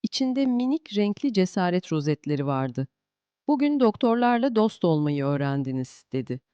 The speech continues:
"Bu rozet artık korkuların yerine dostluk koyan kalpler için." Mert rozeti yakasına taktı, Pofi'ye dönüp fısıldadı. "Bak Pofi, artık yalnız ben değil, tüm sınıf cesur oldu."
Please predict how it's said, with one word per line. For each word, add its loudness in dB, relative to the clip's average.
"Bu 2
rozet 0
artık -2
korkuların 0
yerine 0
dostluk -2
koyan -2
kalpler -4
için." -6
Mert -2
rozeti 0
yakasına -2
taktı, -6
Pofi'ye -2
dönüp -2
fısıldadı. -8
"Bak -4
Pofi, -4
artık -4
yalnız -2
ben -4
değil, -8
tüm -2
sınıf -8
cesur -4
oldu." -4